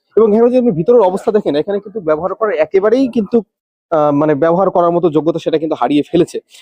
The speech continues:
এবং একই সাথে শুধু কিন্তু তাই নয়, এখানে আশেপাশে যে কলগুলো ছিল পুরনো সেগুলো কিন্তু একেবারে ভগ্নপ্রায় হয়ে গিয়েছে, সেটা কিন্তু আর ব্যবহার করার মতো সেরকম অবস্থা নেই। এবং এখন আপনারা দেখছেন আমি কিন্তু, আহ, জল নিকাশি ব্যবস্থা, জলের যে ব্যবস্থাপনা সেখানে কিন্তু একেবারে দাঁড়িয়ে রয়েছি ট্যাপ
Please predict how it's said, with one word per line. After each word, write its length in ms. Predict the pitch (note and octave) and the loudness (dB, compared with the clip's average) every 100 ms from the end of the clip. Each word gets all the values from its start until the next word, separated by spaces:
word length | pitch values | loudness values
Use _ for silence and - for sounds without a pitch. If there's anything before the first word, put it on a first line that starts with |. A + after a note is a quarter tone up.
| _ G3 | _ -2
এবং 200 | A3 G3 | 0 0
একই 180 | G3 | 0
সাথে 180 | A3+ A#3+ | -2 -2
শুধু 200 | A#3+ A3+ | -4 -2
কিন্তু 180 | A#3 A#3+ | 0 0
তাই 280 | G3+ F#3 G3 | 2 2 2
নয়, 320 | B2+ E3+ D3 | 0 0 0
এখানে 200 | C3+ E3 | 0 -4
আশেপাশে 300 | C#3 E3+ F3+ | -4 -6 -4
যে 100 | F#3 | -2
কলগুলো 340 | D3 C#3+ E3 | 0 -2 0
ছিল 180 | F3+ F3+ | -4 -4
পুরনো 300 | F3 C#3 E3+ | -6 -4 -4
সেগুলো 360 | - C3 D#3 E3+ | -4 -4 -2 -2
কিন্তু 200 | F3+ E3+ | -2 -4
একেবারে 280 | B2 D#3+ E3 | -2 -4 -2
ভগ্নপ্রায় 500 | A#2 A#2 C#3+ E3+ D#3 | -2 -4 -4 -2 -2
হয়ে 160 | E3 | -2
গিয়েছে, 340 | D#3+ F3+ A3+ C4 _ _ _ _ _ D#3 | 0 0 0 -4 _ _ _ _ _ -10
সেটা 260 | - E3+ F#3 | -2 0 0
কিন্তু 240 | F#3 F#3 | 0 0
আর 160 | F3 D#3+ | 0 2
ব্যবহার 360 | C#3+ D3 F#3 | 0 0 0
করার 180 | G3+ G3 | 0 0
মতো 140 | F#3+ F3+ | 0 0
সেরকম 280 | D#3+ D#3 | 0 0
অবস্থা 220 | D3 C#3 C#3 | 0 -2 -2
নেই। 160 | C#3+ | 0
এবং 180 | E3+ C4 - - _ - | 0 -2 -4 -20 _ -4
এখন 140 | G#3 | 0
আপনারা 160 | C4+ D4 | 2 4
দেখছেন 280 | G#3 D#4 D4 | 4 4 4
আমি 220 | A#3+ A#3+ | 4 4
কিন্তু, 200 | G#3+ A#3+ | 2 2
আহ, 380 | A3 C#3+ C3 B2 | 2 2 2 2
জল 180 | C#3+ E3 | 4 4
নিকাশি 260 | F3 F#3 C#3+ | 2 2 2
ব্যবস্থা, 220 | C3+ C#3 | 2 0
জলের 280 | B2 C3+ C3+ | 2 2 2
যে 80 | C3 | 2
ব্যবস্থাপনা 500 | A2 A2+ C#3 D3 F3+ | 2 0 -2 -2 -2
সেখানে 360 | C#3 - D#3+ | -4 -2 -2
কিন্তু 320 | D#3+ D#3 D#3 | 0 -2 0
একেবারে 400 | - B2+ C#3+ D3+ | 0 0 0 0
দাঁড়িয়ে 280 | B2 A2+ A#2+ | 0 2 2
রয়েছি 220 | B2 - | 2 0
ট্যাপ 180 | - G#2+ | -2 -2